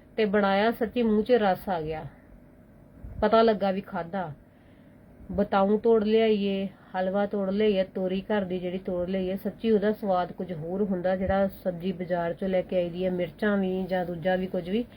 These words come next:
ਉਹਦਾ ਉਹ ਵਾਲਾ ਅਸਰ ਨਹੀਂ ਹੁੰਦਾ। ਤਾਂ ਅੱਗੇ ਬਜ਼ੁਰਗ ਤਾਂ ਹੀ ਤੰਦਰੁਸਤ ਸੀ, ਉਹਨਾਂ ਦੀ ਹਵੇਲੀਆਂ ਦੇ ਵਿੱਚ ਬੜੇ ਬੂਟੇ ਲਾਏ ਹੁੰਦੇ ਸੀ, ਤੋਰੀਆਂ, ਕੱਦੂ, ਹਲਵੇ,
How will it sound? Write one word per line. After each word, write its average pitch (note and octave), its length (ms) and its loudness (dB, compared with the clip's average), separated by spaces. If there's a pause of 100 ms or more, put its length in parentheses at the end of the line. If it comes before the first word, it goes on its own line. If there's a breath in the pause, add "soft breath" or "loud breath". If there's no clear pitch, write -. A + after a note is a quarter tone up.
(400 loud breath)
ਉਹਦਾ B3 320 6 (240)
ਉਹ C4 240 6
ਵਾਲਾ D4 400 4
ਅਸਰ A#3 260 0
ਨਹੀਂ G#3+ 260 4
ਹੁੰਦਾ। G3 360 0 (640 loud breath)
ਤਾਂ F#3+ 260 2
ਅੱਗੇ G3+ 220 4
ਬਜ਼ੁਰਗ G3 420 2
ਤਾਂ G3 220 -2
ਹੀ G#3 140 4
ਤੰਦਰੁਸਤ F#3+ 560 -2
ਸੀ, G#3+ 220 -2 (560)
ਉਹਨਾਂ G3 260 4
ਦੀ G#3 120 4
ਹਵੇਲੀਆਂ F#3 440 4
ਦੇ F#3 100 -2
ਵਿੱਚ F3+ 180 -8
ਬੜੇ F3 240 -2
ਬੂਟੇ F3 280 -4
ਲਾਏ G3 220 2
ਹੁੰਦੇ F3 240 -4
ਸੀ, D#3+ 160 -12 (140)
ਤੋਰੀਆਂ, F#3+ 560 0 (120)
ਕੱਦੂ, E3+ 500 -4
ਹਲਵੇ, F3 540 -2